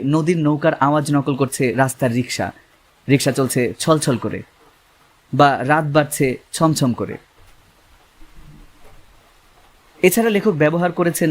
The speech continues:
উপমা, যার ফলে আমরা চলে যাচ্ছি বহু আগে দেখা সেই গটিয়ার বিলে। আমরা জানি গল্পের রঞ্জু অসুস্থ, তাকে ঘরে আটকে রাখা হয়,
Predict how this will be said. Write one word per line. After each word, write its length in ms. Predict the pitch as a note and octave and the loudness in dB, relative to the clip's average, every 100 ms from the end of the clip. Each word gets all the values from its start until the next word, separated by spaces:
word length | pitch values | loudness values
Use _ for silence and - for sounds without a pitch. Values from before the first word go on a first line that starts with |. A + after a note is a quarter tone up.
| C#3 | 0
উপমা, 360 | F3 F3+ A#2 F#2 - _ _ | 0 0 0 -4 -12 _ _
যার 200 | B2+ C#3+ | 2 2
ফলে 180 | E3 D3+ C#3 | 2 0 0
আমরা 200 | C#3+ C#3 | 0 0
চলে 220 | D#3 D3 | 0 0
যাচ্ছি 300 | C#3+ - C#3+ A#2+ - - | -2 -2 -4 -4 -10 -6
বহু 260 | C#3+ F3+ G3 E3+ | 2 2 2 0
আগে 200 | D3+ D3+ | 0 0
দেখা 260 | C#3+ D3+ B2+ | 0 0 0
সেই 260 | - D3 B2+ - - - C3+ | 0 -2 -2 -6 -16 -14 0
গটিয়ার 340 | D3+ D#3 D3 | 2 4 2
বিলে। 240 | B2 G2+ F#2+ - - - - _ - - - - _ _ _ - - | 0 -4 -8 -16 -20 -20 -20 _ -20 -20 -20 -20 _ _ _ -4 0
আমরা 160 | F3 | 2
জানি 180 | F#3+ G#3 | 2 0
গল্পের 400 | E3+ E3+ E3+ G3 D3+ | 2 2 2 0 0
রঞ্জু 320 | E3+ F3+ E3+ C3+ | 0 0 0 0
অসুস্থ, 400 | C#3+ E3 - - G#2 - _ _ _ | 0 -2 -4 -6 -10 -10 _ _ _
তাকে 180 | - C#3+ | 2 2
ঘরে 280 | C#3 D3 D3+ | 4 2 2
আটকে 260 | C3 - D3+ | -2 0 0
রাখা 240 | B2 A2+ | 0 -2
হয়, 220 | G2+ F#2+ | -4 -6